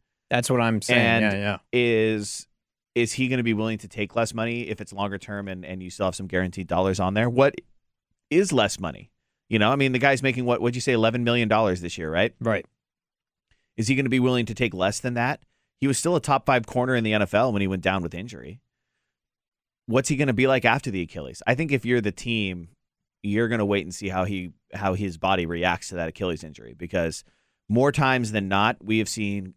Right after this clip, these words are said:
Speaker 2: Achilles ruptures end careers.
Speaker 1: That is true. That being said, here's some other high-profile names that had Achilles injuries, came back.
Speaker 2: And played at the same level.
Speaker 1: Or better.
Speaker 2: Okay.
Speaker 1: Oddly.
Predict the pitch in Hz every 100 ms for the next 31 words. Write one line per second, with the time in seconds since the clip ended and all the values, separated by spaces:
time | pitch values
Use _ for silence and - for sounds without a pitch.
0 | - 101 110 104 98 - - _ _ _
1 | 101 98 92 101 92 82 - _ - 98
2 | 90 85 95 73 - - - _ _ _
3 | _ _ _ _ _ - 151 147 190 202
4 | - - 135 92 - _ _ 135 120 143
5 | 156 160 139 - 131 101 131 131 139 127
6 | 127 - 127 120 135 120 135 117 110 113
7 | 110 110 - 123 110 107 107 _ _ _
8 | _ _ _ _ - 117 107 131 117 107
9 | 104 98 98 - - 98 104 92 - _
10 | _ _ _ _ _ _ _ _ 110 104
11 | 123 110 107 101 113 98 82 64 - _
12 | _ _ _ _ 113 98 104 - 98 -
13 | 73 _ _ - - 82 90 90 92 85
14 | -